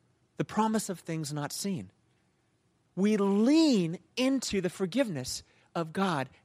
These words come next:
every time we pray this. "God, forgive us, forgive us our debts,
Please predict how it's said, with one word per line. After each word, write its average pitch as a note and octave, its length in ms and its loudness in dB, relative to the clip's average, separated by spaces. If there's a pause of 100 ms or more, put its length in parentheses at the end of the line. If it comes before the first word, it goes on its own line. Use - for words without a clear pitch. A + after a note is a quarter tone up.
every G#3+ 220 -4
time G#3 200 -4
we A3 100 -4
pray B3+ 320 -6
this. - 320 -12 (460)
"God, G#3+ 200 -2
forgive G#3 480 -2
us, - 320 -2 (320)
forgive A#3+ 440 -4
us F3+ 180 0
our B2 120 -4
debts, - 420 -14